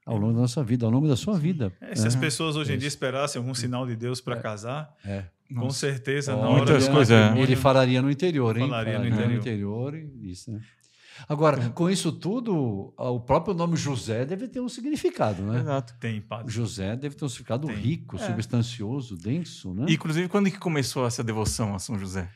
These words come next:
Speaker 2: Quem foi o primeiro devoto de São José?
Speaker 1: Primeiro devoto de São José. Gostaria de saber. Eu sei que Santa Teresa foi muito devota dele,
Speaker 3: foi muito devota
Speaker 1: né?
Speaker 3: dele, mas
Speaker 1: Mas
Speaker 3: viveu
Speaker 1: eu acho
Speaker 2: É.
Speaker 1: que viveu
Speaker 3: mil
Speaker 1: muitos séculos,
Speaker 2: É,
Speaker 1: quinze
Speaker 2: depois,
Speaker 1: séculos
Speaker 2: bem
Speaker 1: depois,
Speaker 3: quinze séculos
Speaker 1: dezesseis.
Speaker 3: depois.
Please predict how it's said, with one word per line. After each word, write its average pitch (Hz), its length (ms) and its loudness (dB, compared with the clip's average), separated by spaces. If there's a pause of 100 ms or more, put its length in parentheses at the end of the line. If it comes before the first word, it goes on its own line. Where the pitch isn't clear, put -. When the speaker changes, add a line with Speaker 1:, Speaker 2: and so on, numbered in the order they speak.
(100)
Speaker 2:
Quem 160 120 2
foi 151 180 4
o 139 40 6
primeiro 127 300 4
devoto 117 440 0
de 107 60 -8
São 113 160 -2
José? 117 220 4
Speaker 1:
Primeiro 226 320 0
devoto 170 340 -2
de 170 60 -12
São 170 120 -6
José. 117 200 -2
Gostaria 131 320 -8
de 156 80 -10
saber. 214 260 -2
Eu 120 60 2
sei 151 160 -4
que 151 40 -8
Santa 185 280 4
Teresa 135 440 8
foi 170 120 4
muito 185 160 0
devota 143 400 6
dele, 104 100 4
Speaker 3:
foi 127 200 8
muito 131 180 -2
devota 131 320 4
Speaker 1:
né? 135 60 4
Speaker 3:
dele, 117 200 -4
mas 113 140 0
Speaker 1:
Mas 117 200 6
Speaker 3:
viveu 147 180 6
Speaker 1:
eu 113 100 2
acho 120 120 6
Speaker 2:
É. 127 180 8 (100)
Speaker 1:
que - 40 -4
viveu 160 460 4
Speaker 3:
mil 135 220 -2
Speaker 1:
muitos 180 260 2
séculos, 143 320 2
Speaker 2:
É, 131 140 8
Speaker 1:
quinze 117 140 0
Speaker 2:
depois, 135 200 6
Speaker 1:
séculos - 20 -2
Speaker 2:
bem 139 160 6 (100)
Speaker 1:
depois, 113 180 2
Speaker 3:
quinze - 0 -
séculos 131 340 4
Speaker 1:
dezesseis. 107 460 -2
Speaker 3:
depois. 143 240 -2